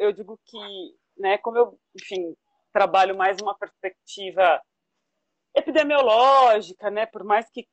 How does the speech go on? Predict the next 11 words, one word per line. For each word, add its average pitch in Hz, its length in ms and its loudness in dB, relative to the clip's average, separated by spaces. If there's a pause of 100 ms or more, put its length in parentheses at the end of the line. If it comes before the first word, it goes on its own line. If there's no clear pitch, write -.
(140)
com 208 120 -18
populações 202 580 0
vulneráveis, 180 640 -2
mas 185 200 -4
nessa 233 320 -2
pegada 175 460 0
mais 165 240 -6
da 175 100 -2
saúde, 175 800 -4
né, 190 440 0 (100)
e, 170 420 -16